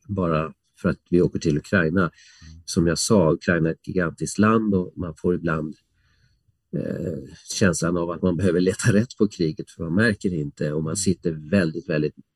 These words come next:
Speaker 1: länge i, i, i bilar i olika transporter.
Speaker 2: Mm.
Speaker 1: Eh, och man befinner sig i städer som ser ut ungefär som här hemma och så, så då går man inte omkring och är rädd
Speaker 2: Mm.
Speaker 1: bara för att det kan, eh, komma en, en, en attack från luften,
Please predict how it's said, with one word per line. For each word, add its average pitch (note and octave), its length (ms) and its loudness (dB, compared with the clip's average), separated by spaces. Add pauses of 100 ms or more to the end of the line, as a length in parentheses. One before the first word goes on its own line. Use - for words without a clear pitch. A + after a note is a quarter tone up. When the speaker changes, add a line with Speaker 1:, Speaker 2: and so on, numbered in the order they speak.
Speaker 1:
länge E2 360 0
i, D#2+ 240 -4
i, E2+ 360 -4
i E2+ 160 -2
bilar F#2 440 4
i F#2 40 2
olika E2+ 260 -4
transporter. E2 680 -4 (680)
Speaker 2:
Mm. E2 80 -2
Speaker 1:
Eh, D#2+ 80 -4
och F#2 220 -4
man F2 140 2
befinner E2+ 340 0
sig E2+ 140 -4
i D2+ 40 -4
städer D#2+ 380 -2
som D2 380 -4
ser - 280 -4
ut E2 180 0
ungefär D#2+ 260 -2
som E2 220 -6
här D#2+ 120 -6
hemma D#2 300 -4
och D#2+ 120 -4
så, C#2+ 200 -4
så - 220 -6 (180)
då G2+ 180 0
går A2 140 4
man A2 120 6
inte D#2+ 200 0
omkring D2+ 540 -6 (400)
och F2+ 100 2
är E2+ 120 -2
rädd G2 340 2 (420)
Speaker 2:
Mm. E2 140 -20 (200)
Speaker 1:
bara F2 240 2
för - 120 -6
att - 120 -6
det - 100 -2 (240)
kan, E2+ 380 2 (380)
eh, F#2 380 -6
komma G#2 320 4 (100)
en, - 340 -12
en, D2 280 -10
en D2 180 -12
attack D2+ 340 -10
från D2 200 -6
luften, D2 360 -6